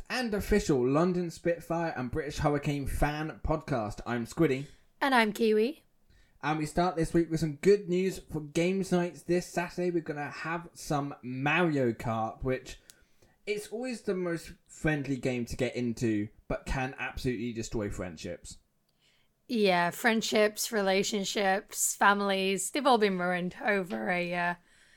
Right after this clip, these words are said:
Speaker 2: a tense game of Mario Kart, but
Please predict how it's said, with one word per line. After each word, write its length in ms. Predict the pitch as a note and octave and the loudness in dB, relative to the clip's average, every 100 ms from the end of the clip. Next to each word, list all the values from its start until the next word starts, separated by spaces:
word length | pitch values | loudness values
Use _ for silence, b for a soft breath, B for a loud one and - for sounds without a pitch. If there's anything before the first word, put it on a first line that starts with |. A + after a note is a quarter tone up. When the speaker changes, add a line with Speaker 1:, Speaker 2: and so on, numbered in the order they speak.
| b | b
Speaker 2:
a 60 | D#4 | -4
tense 340 | - B3 A3 | 0 0 0
game 300 | - G#3 F#3+ | 0 0 0
of 320 | F#3 F#3+ F3+ A3 | 0 -2 -2 -4
Mario 540 | F#3+ F3+ F3+ F3+ F3+ | 0 0 2 0 -2
Kart, 480 | - F4 G#3 G#3+ A3+ | -4 2 2 2 2
but 240 | C4 B3+ | 0 0